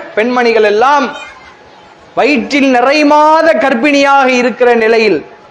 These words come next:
மக்காவிலிருந்து மதீனாவுக்கு ஹிஜ்ரத் போகிறார்கள். நம்மளால இயலுமாங்க?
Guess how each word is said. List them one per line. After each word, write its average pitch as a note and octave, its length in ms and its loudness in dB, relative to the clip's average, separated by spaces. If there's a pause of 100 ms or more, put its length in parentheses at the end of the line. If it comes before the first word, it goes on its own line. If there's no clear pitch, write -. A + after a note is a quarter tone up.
(300)
மக்காவிலிருந்து B3+ 760 0
மதீனாவுக்கு A#3 600 -2
ஹிஜ்ரத் G#3+ 560 -4
போகிறார்கள். D#3+ 540 -2 (720)
நம்மளால A#3 320 0
இயலுமாங்க? A#3 560 0